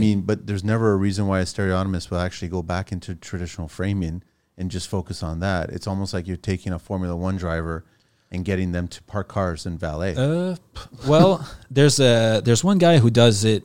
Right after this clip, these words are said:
Speaker 2: in, in California, and I talked about it on the last podcast. He writes book, uh, Sim Ayers from California.
Speaker 1: Yeah, okay.
Speaker 2: Shout out to S B E Builders.
Speaker 1: Yeah.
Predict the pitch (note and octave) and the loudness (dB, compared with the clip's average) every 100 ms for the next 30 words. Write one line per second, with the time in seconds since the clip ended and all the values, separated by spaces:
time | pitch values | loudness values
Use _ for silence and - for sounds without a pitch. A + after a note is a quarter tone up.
0 | _ A2+ A2 G2+ A2 G#2 G#2+ G#2+ A#2 G#2+ | _ -2 0 0 -2 0 0 0 0 0
1 | G#2 G#2+ C#3 C3 B2 A#2+ A#2 G#2+ A2 G2 | 2 2 4 4 6 6 4 2 0 4
2 | A2+ A2 G#2 G2 G2+ G2 - A#2+ A2+ G2+ | 4 4 0 0 0 0 0 2 2 2
3 | A2 C#3 - G#2+ G2+ - - A#2 A2+ A2+ | 0 0 0 -2 -2 -2 2 2 4 4
4 | A2+ A2+ A2+ G2 G#2 G2+ - G#2+ A#2+ A#2+ | 4 2 0 -2 -2 -4 -2 -2 -2 -2
5 | A2+ - - G#2+ G#2 A#2+ A2 A2+ G#2 G#2+ | -4 -8 -12 -8 -4 2 4 4 2 0
6 | G2+ A2+ G#2 A2+ G#2 G2+ A2+ C3 D3 C#3 | 0 -2 -2 -2 -2 0 0 0 0 -2
7 | A2 G2+ | -4 -4